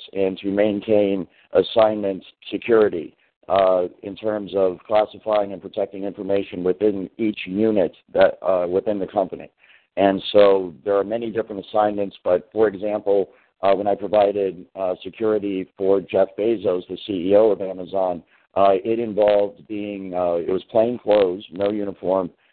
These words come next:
and we would secure the property, the data, and the people of Amazon, and particularly, uh, the buildings that Jeff Bezos was building in downtown Seattle. Uh, there are actually about fifty buildings, skyscrapers,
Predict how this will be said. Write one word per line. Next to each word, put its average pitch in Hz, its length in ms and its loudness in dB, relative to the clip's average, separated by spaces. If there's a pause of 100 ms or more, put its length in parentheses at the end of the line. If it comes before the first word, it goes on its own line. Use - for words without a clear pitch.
(260)
and 104 440 4
we 104 260 -2
would 98 300 2
secure 107 300 -4
the 92 80 -4
property, 117 480 0
the 95 120 -8
data, 98 420 0
and 92 180 -6
the 90 80 0
people 107 520 -2 (420)
of 98 260 4
Amazon, 95 640 0
and 95 240 -8
particularly, 98 920 0 (260)
uh, 92 440 2
the 95 180 -6
buildings 90 640 0 (540)
that 98 360 2
Jeff 101 240 -6
Bezos 98 360 -4 (100)
was 90 220 -4 (220)
building 107 420 0
in 95 80 -6
downtown 95 720 0
Seattle. 85 500 2 (460)
Uh, 92 160 2
there 98 140 2
are 95 100 2
actually 101 480 -4
about 95 240 -2 (100)
fifty 117 320 -6
buildings, 95 540 -2
skyscrapers, 90 840 -6